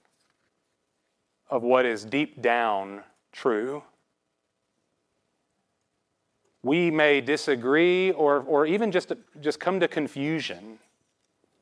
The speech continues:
about how to interpret and how to understand and how to apply,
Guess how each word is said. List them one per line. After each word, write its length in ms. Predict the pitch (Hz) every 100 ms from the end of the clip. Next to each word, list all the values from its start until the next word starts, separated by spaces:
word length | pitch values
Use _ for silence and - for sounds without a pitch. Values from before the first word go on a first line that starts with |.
| _ _ _ _ _
about 340 | 135 117 123 117
how 240 | 143 147
to 140 | 143 127
interpret 840 | 123 - 160 170 170 160 151 147
and 100 | 117
how 180 | 110 120
to 100 | 110
understand 880 | 113 107 98 - 143 147 143 143 135
and 100 | 110
how 140 | 120
to 120 | 123 123
apply, 680 | - 117 98 98 113 120